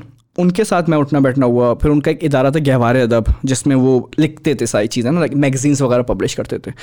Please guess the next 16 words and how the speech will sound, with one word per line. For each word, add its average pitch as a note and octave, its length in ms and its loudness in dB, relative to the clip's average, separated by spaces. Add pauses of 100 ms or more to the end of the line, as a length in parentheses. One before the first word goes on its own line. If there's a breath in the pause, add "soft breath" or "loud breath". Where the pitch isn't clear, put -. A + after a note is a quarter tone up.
(300 loud breath)
तो E3 220 -2
वहाँ D3+ 320 0
मैं A3 140 0
काफ़ी D#3 280 0
time D#3 200 0
मैंने D3+ 160 2
गुजारा, B2 360 2
उनसे B2 280 2
मैंने C3+ 160 2
पूछा C3 280 -2
कि C3+ 120 -2
आप C3+ 260 0
लोग F3+ 160 0
क्या C#3+ 140 0
चाहते B2 360 -4
हैं, B2+ 320 -2